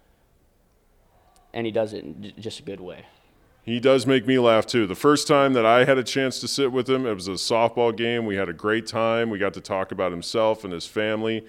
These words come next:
Speaker 2: He is probably one of the best coaches that you could have had in coming into this, uh, program. What's it like to be a part of his program and to represent Oxford?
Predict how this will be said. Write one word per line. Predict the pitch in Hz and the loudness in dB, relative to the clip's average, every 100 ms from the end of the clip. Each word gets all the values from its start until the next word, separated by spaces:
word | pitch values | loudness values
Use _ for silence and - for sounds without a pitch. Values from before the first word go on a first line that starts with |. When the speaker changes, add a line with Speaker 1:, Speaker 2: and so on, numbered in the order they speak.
| - _ _ - | -18 _ _ -6
Speaker 2:
He | 135 | -2
is | 147 | -2
probably | - - 127 127 123 127 120 | -2 0 0 0 -2 -4 -4
one | 120 110 110 | -6 -6 -4
of | 95 | -4
the | 92 | -8
best | 82 104 113 117 - - | -4 0 0 0 -6 -12
coaches | - 123 107 110 92 | -8 -6 -6 -8 -8
that | 87 | -8
you | 110 107 | -8 -8
could | - 117 | -4 -2
have | 101 | -2
had | 80 104 110 92 80 82 82 - _ - | -4 -2 0 2 0 -4 -10 -18 _ -12
in | 104 95 92 | -8 -8 -6
coming | 117 110 104 | -6 -6 -6
into | 104 92 98 98 95 90 _ _ - | -6 -8 -8 -6 -6 -8 _ _ -20
this, | 90 95 120 117 - | -12 -2 -2 -2 -4
uh, | 98 98 | -4 -4
program. | - 120 120 95 90 82 85 85 _ _ - | -2 2 2 2 -4 -4 -6 -10 _ _ -4
What's | 170 208 | -2 -2
it | |
like | 143 135 131 | -2 -2 -4
to | |
be | 117 113 | -4 -4
a | |
part | 87 - 113 107 | -4 -2 -2 -2
of | 87 | -4
his | 113 107 | -6 -8
program | - - 113 104 92 87 85 85 - | -8 0 2 2 -2 -4 -6 -8 -10
and | 98 98 98 95 | -8 -4 -4 -6
to | - 104 101 - | -8 -6 -6 -4
represent | 110 110 110 98 104 98 - 92 | -2 -2 -2 -6 -4 -6 -8 -8
Oxford? | 87 - - 78 | -8 -8 -12 -14